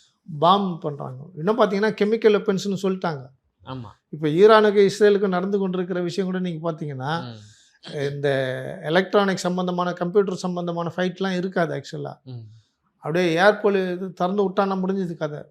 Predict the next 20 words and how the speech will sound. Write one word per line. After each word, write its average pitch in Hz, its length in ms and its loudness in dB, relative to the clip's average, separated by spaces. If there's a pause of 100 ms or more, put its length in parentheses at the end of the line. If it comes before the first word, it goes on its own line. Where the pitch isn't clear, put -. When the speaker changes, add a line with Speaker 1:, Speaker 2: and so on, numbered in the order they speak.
Speaker 1:
கெமிக்கல். 160 540 -10 (160)
Speaker 2:
ம். 117 240 -16 (580)
Speaker 1:
அது 135 360 -8 (1200)
யாரெல்லாம் 196 520 6
பிரீத் 196 280 0
பண்றாங்களோ, 147 720 -4
ஆடு, 170 400 -2
மாடு, 160 560 -2 (1080)
பறவைகள், 160 720 0 (540)
மனிதர்கள் 160 680 -2 (120)
Speaker 2:
ம். 127 60 -16
Speaker 1:
எல்லாம் 165 720 -4 (840)
நாசமாயிடும். 143 580 -6 (100)
Speaker 2:
ம். 123 120 -12
Speaker 1:
இது 175 140 0
மனித 196 400 6
வளர்ச்சியினுடைய, 180 680 2
அறிவினுடைய 170 540 2
அழிவுகளை 170 640 2
காட்டுகிறது. 131 640 -8